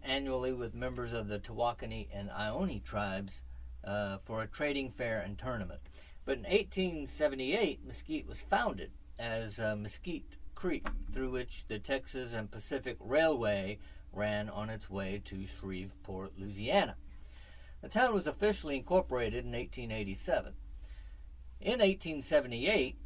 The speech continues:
shortly after the railway was opened, prominent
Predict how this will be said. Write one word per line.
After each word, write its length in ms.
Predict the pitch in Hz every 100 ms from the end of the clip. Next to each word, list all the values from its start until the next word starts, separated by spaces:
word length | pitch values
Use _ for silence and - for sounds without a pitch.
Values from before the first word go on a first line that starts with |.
| -
shortly 500 | - 151 147 135 131
after 380 | 127 123 117 110
the 120 | 104
railway 440 | 110 165 156 113 101
was 200 | 98 104
opened, 420 | 101 - 98 98 -
prominent 400 | - 147 143 127